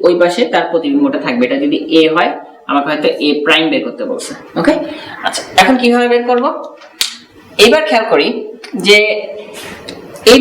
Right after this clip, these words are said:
মাঝখানের যে পয়েন্টটা, এটা ধরলাম বি, তার মানে এ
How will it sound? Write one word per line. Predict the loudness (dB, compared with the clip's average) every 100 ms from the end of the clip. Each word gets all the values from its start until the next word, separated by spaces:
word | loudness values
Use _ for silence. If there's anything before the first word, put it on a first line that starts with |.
| 4
মাঝখানের | 0 -2 0 2 2
যে | 0 0
পয়েন্টটা, | -2 -2 -4 -4 -6 -8 -2
এটা | -2 0
ধরলাম | 0 0 2
বি, | 2 2 0 -6 -12 -18 -20 -20 -20 -20 -2
তার | 2 4
মানে | 2 -4 -8 -14 -18 -20 -20 -16 0
এ | 2